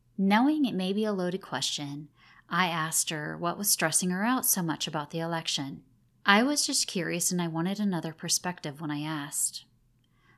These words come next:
By the way, she's a staunch anti-Trumper, to the point I purposely avoid politics with her because her opinions are so strong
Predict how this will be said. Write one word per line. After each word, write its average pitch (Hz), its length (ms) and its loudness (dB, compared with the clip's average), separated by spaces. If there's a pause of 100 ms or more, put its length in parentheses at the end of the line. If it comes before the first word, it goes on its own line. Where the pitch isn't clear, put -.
(120)
By 208 240 6
the 240 120 0
way, 226 380 -2 (140)
she's - 320 0
a 339 80 2
staunch - 800 0
anti-Trumper, 147 960 -4 (720)
to - 100 -4
the 214 80 2
point 269 460 6
I 190 160 6
purposely 277 800 0
avoid 190 460 0
politics 180 640 -2
with 156 120 -8
her 156 160 -8
because - 300 -6
her 170 80 -4
opinions 220 480 0
are 160 100 -4
so - 320 2
strong 160 600 -2